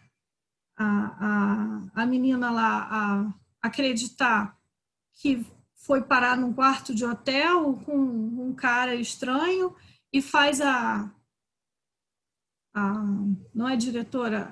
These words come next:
é a reitora da faculdade acreditar que a filha dela tá num quarto com vários homens. Quer dizer, no fim, é horrível o que ela faz. Isso é, realmente eu não, não achei legal. Eu acho que o que, eu acho assim,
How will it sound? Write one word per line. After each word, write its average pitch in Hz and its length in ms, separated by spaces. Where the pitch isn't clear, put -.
é 208 160
a 208 280
reitora 240 600
da 214 220
faculdade 247 600
acreditar 262 500
que 359 100
a 339 60
filha 339 480
dela 254 400
tá 277 200
num 277 180
quarto 247 440
com 269 160
vários 240 400
homens. 240 400
Quer 220 140
dizer, 226 200
no 269 180
fim, 285 340
é 247 80
horrível 359 520
o 226 40
que - 60
ela 233 180
faz. 208 460
Isso 233 260
é, 370 140
realmente 262 580
eu 302 80
não, 302 380
não 254 140
achei 285 240
legal. 262 300
Eu 247 140
acho 302 360
que - 120
o 302 80
que, - 220
eu 247 200
acho 277 240
assim, 285 360